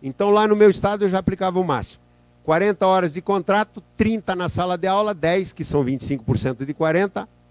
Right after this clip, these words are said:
pra estudar. Pergunto eu, será que alguém de nós teria alguma dificuldade de fazer uma aula mediana de geografia?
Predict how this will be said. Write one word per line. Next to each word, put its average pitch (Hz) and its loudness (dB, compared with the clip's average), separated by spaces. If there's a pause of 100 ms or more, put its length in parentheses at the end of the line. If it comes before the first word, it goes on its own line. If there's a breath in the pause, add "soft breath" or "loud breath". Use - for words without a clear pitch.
(500)
pra 147 2
estudar. 127 2 (640)
Pergunto 185 8
eu, 113 8 (1300)
será 240 4
que 214 2
alguém 156 4
de 127 -2
nós 143 2
teria 135 2
alguma 139 2
dificuldade 120 -2
de 113 2
fazer 117 -2
uma 123 2
aula 131 4
mediana 113 0
de 98 -10
geografia? 117 -2